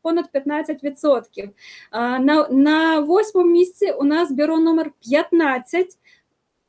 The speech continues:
П'ятнадцять також, від, понад п'ятнадцять відсотків.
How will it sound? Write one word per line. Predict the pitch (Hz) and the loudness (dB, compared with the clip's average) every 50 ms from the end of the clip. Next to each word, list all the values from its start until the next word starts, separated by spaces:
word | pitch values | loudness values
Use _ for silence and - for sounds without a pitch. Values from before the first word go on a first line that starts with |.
| _ _ _ - | _ _ _ -2
П'ятнадцять | - 311 330 311 359 349 359 359 - 320 - | 0 0 2 4 4 4 4 2 0 -4 0
також, | - 320 320 - 320 294 277 277 - | 0 0 0 2 2 2 2 2 0
від, | 262 277 269 - - 262 240 - 240 - | -6 -8 -8 -10 -14 -18 -18 -18 -12 -2
понад | - 330 330 311 285 294 - | 0 2 2 2 0 0 -2
п'ятнадцять | 277 269 269 269 269 277 277 277 262 269 262 | -2 -2 0 0 0 0 0 -2 -4 -4 -4
відсотків. | 262 254 262 - 285 277 269 269 269 - - 320 330 | -6 -6 -4 -2 0 2 2 0 -2 -4 -4 -4 -4